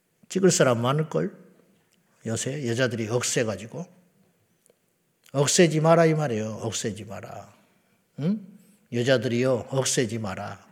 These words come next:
부탁합니다. 억세지 마시오.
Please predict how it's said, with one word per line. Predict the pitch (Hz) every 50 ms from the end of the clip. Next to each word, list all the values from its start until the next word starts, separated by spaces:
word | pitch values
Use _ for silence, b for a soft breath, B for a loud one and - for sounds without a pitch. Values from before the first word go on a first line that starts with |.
| _ _ _ _ _ _ _ _ _ _ _ _ _ -
부탁합니다. | - 131 - - 127 110 123 131 131 127 120 90 87 107 156 196 196 180 135
억세지 | 120 120 - - 135 113 101 113
마시오. | 107 110 107 101 - - 101 - - 123 151 170